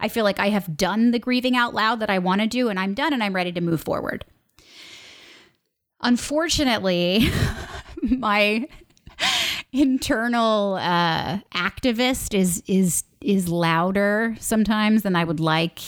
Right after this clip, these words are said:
And, um, I read this article a few months later that their opioids are killing more people in car accidents. And I literally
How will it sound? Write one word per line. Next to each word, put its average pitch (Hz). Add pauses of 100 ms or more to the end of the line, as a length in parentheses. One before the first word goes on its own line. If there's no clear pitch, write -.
(140)
And, 165 (760)
um, 160
I 165
read 170
this 165
article 160
a 151
few 170
months 151
later 147 (100)
that 151 (160)
their 160 (120)
opioids 165
are 151
killing 147
more 143
people 151
in 151
car 143
accidents. 160
And 156
I 151
literally 165